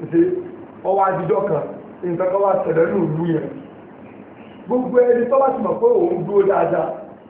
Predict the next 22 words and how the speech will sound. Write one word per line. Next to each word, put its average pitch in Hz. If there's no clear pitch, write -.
tí -
wọ́n 254
bá 254
ń 254
da -
ọ̀rọ̀ -
ọdún 214
mọ́ 208
lọ́wọ́, 226
kọ́ 269
mọ̀ 269
wọ́n 196
rí. 196
Wọ́n 262
padà -
wá 190
sọ 214
pé, 220
"Ah, 208
ah, 180
mà 160
ní, 175